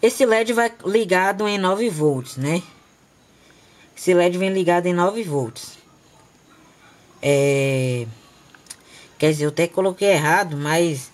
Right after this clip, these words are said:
esse resistor, ele vem aqui. Aqui, ó, nesse led, porque aqui vai limitar a corrente da nossa bateria, fazendo com que o led não queime, entendeu?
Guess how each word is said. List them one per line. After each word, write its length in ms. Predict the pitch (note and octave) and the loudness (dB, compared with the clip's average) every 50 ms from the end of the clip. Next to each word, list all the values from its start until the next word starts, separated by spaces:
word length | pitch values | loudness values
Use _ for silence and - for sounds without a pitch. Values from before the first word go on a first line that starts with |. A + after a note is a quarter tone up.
| - - - - - - - - | -20 -20 -20 -20 -20 -18 -2 0
esse 260 | E3+ G3+ G#3+ G#3+ A3 | 0 2 2 0 0
resistor, 640 | A3+ G3 F#3+ F#3+ F3+ - - - F#3+ G#3 G#3+ F#3+ - - _ _ | 0 0 0 -2 -6 -10 -2 2 2 2 2 0 -4 -10 _ _
ele 220 | D#3+ F3 F3+ F#3 E3+ | -2 0 0 0 0
vem 140 | E3+ F#3+ | 0 -2
aqui. 440 | G#3+ A#3+ - - - D3 C#3+ C3 A#2+ - - _ - - - - - - _ - - _ _ _ _ - - - - - - - | -2 -2 -4 -8 -8 -8 -8 -8 -8 -10 -14 _ -20 -20 -20 -20 -20 -20 _ -20 -20 _ _ _ _ -20 -20 -20 -20 -20 -8 -4
Aqui, 360 | D3+ D#3+ - - - - C3 C3+ | -4 -4 -4 -6 -8 -4 -2 -2
ó, 80 | B2+ | 0
nesse 280 | B2+ C#3+ D#3 D3+ - D3+ | 0 -2 -2 -2 -4 -4
led, 340 | C3+ C#3 D#3 F3+ F#3+ E3+ D#3 | 0 0 0 0 0 -2 -8
porque 440 | - - F3+ F3 - _ - D#3+ E3+ | -8 -6 -6 -6 -6 _ -2 0 0
aqui 280 | F3 D#3+ - - F3 | 0 -2 -4 -8 -4
vai 160 | F3+ F#3 F#3 F3+ | -2 0 0 0
limitar 400 | F3+ F#3 F#3+ F#3 F3+ - - E3 | -2 -2 -4 -6 -4 -2 -2 -2
a 40 | E3+ | -2
corrente 840 | - - F3+ E3 C#3 C#3+ C#3 C#3 D3 E3 D#3+ - - G#3+ G#3+ A3+ - _ _ - - - - - | 0 0 -2 0 0 -2 -2 -2 -2 -2 -4 -4 -4 -2 -2 -4 -4 _ _ -20 -20 -20 -8 -4
da 80 | D3+ D#3 | 0 0
nossa 280 | D#3+ E3 E3 - F#3 | 2 0 0 0 -4
bateria, 680 | E3+ E3+ F#3+ F#3 F#3 E3+ D3 C3+ C3 C3+ C#3 D3+ E3+ E3+ | -2 0 -2 0 0 -2 -2 -2 -2 0 2 2 2 2
fazendo 400 | E3+ F3+ E3+ D#3+ D#3+ F3+ F#3 F#3 | 2 0 0 0 0 -2 -4 -4
com 220 | F#3 G3+ G3+ G3 | -4 -4 -4 -4
que 580 | F3+ - - - D#3 D#3 D#3 E3 F3+ A3 B3+ - - - - - - - - - - - _ | -6 -8 -10 -8 -4 -2 0 0 0 0 -2 -4 -8 -16 -20 -20 -20 -20 -20 -20 -20 -2 _
o 80 | F3+ | 2
led 380 | F#3 F#3 G3 G3+ G#3 F3 F#3+ F#3 | 4 4 4 2 0 -2 -4 -2
não 180 | G3 A3 C4 C#4+ | 0 0 0 0
queime, 680 | - - - F#3 F#3 F#3 F#3 F3+ E3 C#3+ C3 B2 A2+ - - _ | -2 -2 0 2 2 2 2 2 0 0 -2 -4 -8 -10 -16 _
entendeu? 380 | - A2+ B2 D#3 F3+ G#3 F#3+ | -12 -6 -4 -2 -2 -4 -4